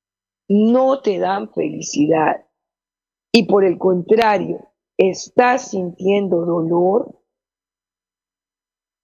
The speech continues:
entró la cizaña, entró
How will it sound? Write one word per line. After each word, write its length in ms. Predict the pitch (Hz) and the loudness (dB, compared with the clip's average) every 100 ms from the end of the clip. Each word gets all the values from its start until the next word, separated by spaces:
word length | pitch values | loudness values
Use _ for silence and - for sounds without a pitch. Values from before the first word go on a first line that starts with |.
| _ _ _ _ _ _ | _ _ _ _ _ _
entró 960 | 175 180 - 214 220 240 247 359 - _ _ _ _ _ _ _ _ _ - | 0 0 0 2 2 2 0 -4 -12 _ _ _ _ _ _ _ _ _ 2
la 200 | 190 185 | 2 2
cizaña, 920 | - 175 - - 208 202 180 180 214 _ _ _ _ _ _ _ | -4 -8 -4 2 2 2 0 -4 -6 _ _ _ _ _ _ _
entró 840 | - 185 170 - 208 214 214 - | 0 2 0 0 2 2 0 -4